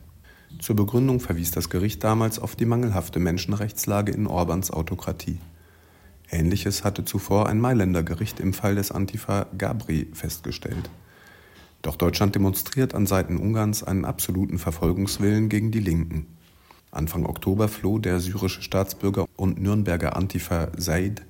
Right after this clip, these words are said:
nach Frankreich und stellte sich den Behörden in der Hoffnung, einer weniger menschenrechtsverachtenden Judikative zu begegnen als jener in Deutschland oder Ungarn. Während die Politik versucht, den Budapest-Komplex als notwendige Terrorismusbekämpfung zu framen,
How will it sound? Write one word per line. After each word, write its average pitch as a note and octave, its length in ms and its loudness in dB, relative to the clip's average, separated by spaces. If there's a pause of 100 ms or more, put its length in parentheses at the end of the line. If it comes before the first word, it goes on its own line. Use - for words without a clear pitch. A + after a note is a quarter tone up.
(180)
nach G#2 160 0
Frankreich F#2 640 -2
und F#2 140 -2
stellte F#2+ 320 0
sich A2+ 180 0
den A2 160 2
Behörden A#2 460 4
in G#2+ 100 2
der F#2+ 160 2
Hoffnung, A#2 480 0
einer F#2+ 300 2
weniger A2+ 340 2
menschenrechtsverachtenden G2 1200 0
Judikative E2+ 680 -2
zu - 160 -4
begegnen E2 600 0 (400)
als - 240 -2
jener E2+ 240 2
in A2 100 2
Deutschland E2 420 0
oder F2+ 240 0
Ungarn. D#2+ 480 0 (1600)
Während F#2+ 220 4
die G#2 60 4
Politik A2+ 400 0
versucht, G#2 460 0
den F#2+ 200 2
Budapest-Komplex G2 1000 -2
als - 300 -2
notwendige F2+ 580 0
Terrorismusbekämpfung F2+ 1400 -2
zu - 180 -2
framen, A2 640 0